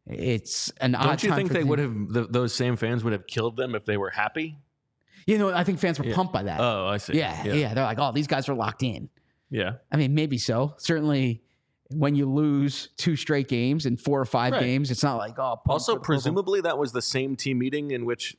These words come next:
Speaker 2: A J Brown addressed the team, right? They only have one team meeting on
Speaker 1: Yes.
Speaker 2: that day,
Speaker 1: Yeah,
Speaker 2: right?
Speaker 1: presumably so.
Speaker 2: So, like, it was already, like, a char-, emotionally charged meeting,
Speaker 1: Sure.
Speaker 2: right?
Speaker 1: Sure.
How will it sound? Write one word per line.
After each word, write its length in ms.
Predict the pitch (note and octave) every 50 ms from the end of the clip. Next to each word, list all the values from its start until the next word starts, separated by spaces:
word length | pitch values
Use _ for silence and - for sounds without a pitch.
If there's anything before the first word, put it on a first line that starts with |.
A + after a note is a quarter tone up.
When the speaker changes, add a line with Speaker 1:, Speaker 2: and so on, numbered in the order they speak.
| _ -
Speaker 2:
A 100 | A#2 A#2+
J 100 | A#2 A#2
Brown 220 | G#2 A2+ A2+ B2
addressed 280 | A#2 G2+ A2+ A#2 A#2 -
the 60 | -
team, 340 | G2 - A#2 C3+ E3 G#3+ F3
right? 260 | C#3+ G2+ G#2 C3 D3 - - _ -
They 80 | A#2
only 160 | A#2+ C3+ D3 B2+
have 140 | A2 G#2+
one 260 | G2+ G#2 A2 A2 G#2 F#2+
team 240 | - - A#2+ G#2
meeting 340 | F#2+ G#2+ C3 A2 F2+ G2 G2+ -
on 340 | - G2+ G2 F#2+ F#2 F#2 - - - _ _ _ _ _
Speaker 1:
Yes. 260 | - C3+ C#3 A#2+ - -
Speaker 2:
that 180 | G2 F#2 F#2
day, 300 | - G2 F2 F#2+ A#2+ C#3+ C3+
Speaker 1:
Yeah, 120 | C3+ C3
Speaker 2:
right? 80 | A#2 -
Speaker 1:
presumably 400 | C3+ B2+ D3 C#3 C3 A#2+ B2+ A#2+
so. 160 | - C3 A2
Speaker 2:
So, 160 | G#2+ G#2 G#2
like, 340 | G#2 G#2 G2+ G2+ - - - - F2 - - - _ _ _ _ _ _ _ _ _ -
it 80 | G#2+
was 200 | A2 G#2+ G#2 G2+
already, 420 | G#2+ G2 A2 A2+ A#2 A2+ A2 G#2+ G2+
like, 240 | G2+ G2 G2 G2
a 120 | - F#2+ F#2
char-, 280 | - - - G#2 D#2+ G#2
emotionally 460 | G#2+ G2+ A2+ A#2+ A#2 - - A2+ G2+
charged 480 | G2 - - A2 G#2+ G#2+ G#2 F#2 - F#2+
meeting, 360 | G2+ B2 C3+ G2 - - C3 -
Speaker 1:
Sure. 280 | - - D3+ C#3 B2+
Speaker 2:
right? 180 | G2 G#2+ B2+ - - _ _ _ _ _ _ -
Speaker 1:
Sure. 340 | - D3 C#3 C3 A#2+ A#2